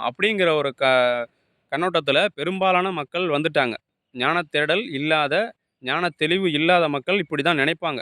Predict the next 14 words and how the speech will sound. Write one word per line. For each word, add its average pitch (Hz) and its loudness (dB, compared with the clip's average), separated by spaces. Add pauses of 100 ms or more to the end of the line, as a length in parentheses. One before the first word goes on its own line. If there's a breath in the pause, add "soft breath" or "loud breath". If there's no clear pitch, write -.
(100)
அது 127 -2
ஒரு 127 2
ஆச்சரியமும் 165 0
கிடையாது. 147 2 (640)
நானே 165 0
அந்த 175 2
ஸ்டேஜில் 165 0
இருந்தா 151 2
அப்படி 135 -2
தான் 147 -2
நினைப்பேன். 147 -2 (840)
அதனால 165 0 (140)
அதுதான் 220 -2
உண்மைன்னு 190 0